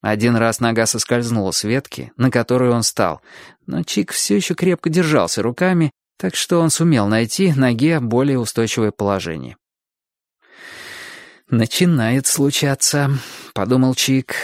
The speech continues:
но всё-таки решил не сдаваться судьбе. Он решил её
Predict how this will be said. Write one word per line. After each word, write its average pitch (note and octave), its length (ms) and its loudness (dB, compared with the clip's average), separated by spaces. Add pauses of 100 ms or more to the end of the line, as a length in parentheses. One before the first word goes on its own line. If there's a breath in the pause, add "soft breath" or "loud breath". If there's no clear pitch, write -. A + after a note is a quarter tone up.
(300 loud breath)
но G2 180 -4
всё-таки - 560 -2
решил E3+ 340 0
не E3 140 4
сдаваться D3 720 2
судьбе. A2+ 720 0 (560 soft breath)
Он E3 240 0
решил D3 440 -2
её A#2 340 2